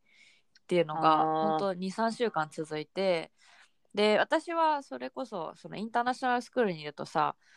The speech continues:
Speaker 1: もうスタンダードの、その、なんていうの、正解がないような英語をみんな話すわけよ。ドイツなまりもいるし、
Speaker 2: はいはいはい。
Speaker 1: あの、タ-、タイなまりもあるし、日本語なまりもあるし、
Speaker 2: うん。
Speaker 1: だ-、そういう中で育ったから、私の耳って多分こう、いろんなこ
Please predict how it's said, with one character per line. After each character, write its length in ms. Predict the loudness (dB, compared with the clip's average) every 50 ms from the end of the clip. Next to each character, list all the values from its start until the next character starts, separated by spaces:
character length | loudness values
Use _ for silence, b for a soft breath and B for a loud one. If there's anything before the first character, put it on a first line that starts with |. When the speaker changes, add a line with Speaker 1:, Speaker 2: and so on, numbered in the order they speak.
| b b b -6
Speaker 1:
も 320 | -2 -2 -2 -2 -2 -8 _
う 60 | -12
ス 60 | 2
タ 120 | 2 4 4
ン 60 | 6
ダ 140 | 6 6 6
ー 40 | 6
ド 120 | 4 -4
の、 160 | -8 -10 -18
そ 120 | -18 _ -20
の、 120 | -20 -20 _ _ -18
な 80 | -18
ん 20 | -16
て 80 | -16
い 40 | -18
う 20 | -18
の、 80 | -18 -14
正 220 | -2 0 0 4
解 180 | 8 8 8 8
が 120 | 6 4
な 140 | 2 2 0
い 80 | 0 -4
よ 120 | -8 -8
う 20 | -10
な 120 | -14 -18 -18 _ -20 -20 -20 -20 _ _ _ _ _ _
英 160 | -2 -2 -2 0
語 320 | 0 -2 -2 0 -2 -4
を 80 | -6 -6
み 140 | -6 -6 -4
ん 20 |
な 80 | -4 -4
話 280 | -2 -4 -4 -4 -4
す 220 | -8 -10 -12 -12 -10 -12
わ 100 | -14 -12
け 140 | _ -10
よ。 120 | -10 -10 -10 _ B B B B B B B
ド 120 | 2 2 2
イ 80 | 2
ツ 140 | 2 0 2
な 100 | 2 4
ま 140 | 4 2 -2
り 100 | -4 -6
も 80 | -14
い 100 | -14 -12
る 100 | -12 -12
し、 240 | -12 -10 -10 -8 -4
Speaker 2:
は 100 | -2 -2
い 80 | -2 -2
は 200 | -2 -2 -2 -2
い 60 | -2
は 240 | -4 -6 -8 -8 -10
い。 20 |
Speaker 1:
あ 40 | -12
の、 380 | -16 -18 -16 -16 -16 -16 -18 -18 -16
タ-、 180 | -12 -12 -12 b b b b 0
タ 180 | 6 8 8
イ 80 | 8 8
な 120 | 8 8
ま 140 | 10 10 8
り 100 | 6 6
も 140 | 2 6 6
あ 40 | 8
る 120 | 8 6
し、 140 | 4 4 -6
日 100 | -6 -6
本 260 | -4 -6 -6 -6 -6
語 120 | -6 -4 -2
な 160 | 0 0 0
ま 120 | 0 -2 -4
り 80 | -4
も 120 | -4 -2 -2
あ 80 | -2
る 80 | -2 -2
し、 260 | -6 -6 -6 -6 -6
Speaker 2:
う 40 | -8
ん。 40 | -10 B B B B B B
Speaker 1:
だ-、 80 | -8 -6
そ 240 | -2 0 0 0
う 20 | 2
い 80 | 0
う 80 | -2 -2
中 220 | -4 -4 -2 -4
で 80 | -6 -6
育 200 | -6 -4 -4 -4 -4
っ 80 | -4
た 100 | -6 -8
か 120 | -6 -4 -2
ら、 80 | -2
私 260 | -4 -4 -8 -14 -14 -12
の 160 | -12 -12 -10
耳 220 | -10 -12 -12 -12
っ 20 | -10
て 120 | -12 -10
多 140 | -8 -8 -8
分 140 | -8 -10 -16
こ 160 | -14 -14 -14 -14
う、 20 | -12
い 80 | -8
ろ 160 | -6 -6 -6 -6
ん 80 | -4
な 140 | -4 -6 -6
こ 320 | _ -6 -6 -6 -6 -6